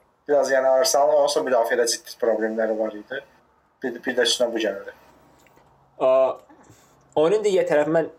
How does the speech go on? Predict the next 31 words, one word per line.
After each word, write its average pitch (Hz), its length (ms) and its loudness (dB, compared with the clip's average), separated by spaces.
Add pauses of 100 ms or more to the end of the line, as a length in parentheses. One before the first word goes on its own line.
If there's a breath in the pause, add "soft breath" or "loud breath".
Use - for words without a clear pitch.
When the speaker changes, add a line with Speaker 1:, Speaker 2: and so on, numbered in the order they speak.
(360)
Speaker 2:
ikinci 147 260 -2
hissə 127 220 0
deyirəm, 110 360 -2
tam 120 200 -2
izləyə 117 240 -2
bildim. 117 240 -2
Bir 131 100 0
də 123 60 -6
sonra 117 160 2
da 117 80 -8
təkrara 117 300 -2
baxdım. 123 320 -2 (500 loud breath)
Chelsea-nin, 143 500 0 (580)
yəni, 110 260 -4
heç 151 260 -4 (100)
bir 131 240 0
oyun 120 380 0
planı, 113 400 -4 (140)
heç 156 280 -2
nəyi 117 220 2
yoxdur. - 240 -8 (240 loud breath)
A, 139 120 2 (200)
Sarri, 202 360 0
məsəl 175 280 0
üçün, 160 220 -2 (200)
yəni, 120 220 -4
Sarri 131 260 0
bol 120 160 2
və 120 140 -2
Sarri 117 260 2
deyirlər. 120 440 0